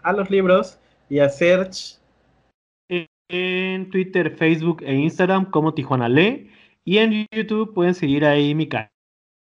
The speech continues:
Speaker 2: canal que se llama Serge con cinco Es. Estoy subiendo, pues, eh, puras mensadas, pero ahí estoy.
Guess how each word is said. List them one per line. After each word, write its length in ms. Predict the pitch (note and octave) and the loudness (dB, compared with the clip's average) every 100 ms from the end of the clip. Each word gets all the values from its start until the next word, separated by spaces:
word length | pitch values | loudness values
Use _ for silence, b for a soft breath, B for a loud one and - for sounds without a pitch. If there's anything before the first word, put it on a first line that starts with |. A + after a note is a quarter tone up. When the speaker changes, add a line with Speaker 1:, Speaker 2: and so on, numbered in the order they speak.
| _ | _
Speaker 2:
canal 540 | A#2 B2 C#3 D3+ D3+ | -6 -2 0 0 -4
que 100 | D3+ | -8
se 180 | C#3 B2 | -8 -6
llama 400 | A#2+ A#2 A#2 A2+ | -4 -4 -4 -8
Serge 760 | - - E3 F3 F#3 F#3 G3 - | -8 0 4 4 2 0 -6 -10
con 340 | C3 A#2+ A#2+ _ | -10 -10 -10 _
cinco 640 | - C3+ C3+ C3+ A#2 - - | -2 -2 -2 -6 -8 -8 0
Es. 540 | D#3+ F#3 G3+ - - b b b b | 4 4 0 -12 -20 b b b b
Estoy 260 | - C3+ C3+ | -10 -4 -4
subiendo, 560 | C3+ C3+ C#3 C#3+ D3 D#3 | 0 0 2 2 2 2
pues, 320 | D#4 D4+ - | -4 -4 0
eh, 320 | E4 E4 D#4+ - - | 2 2 -2 -8 2
puras 160 | G#3+ | 4
mensadas, 420 | G#3+ D3+ E3 E3 | 4 4 4 4
pero 300 | - A#2 G#2+ _ _ _ | 0 -8 -8 _ _ _
ahí 140 | - B2+ | -8 -8
estoy. 360 | B2 A#2 - | -6 -10 -12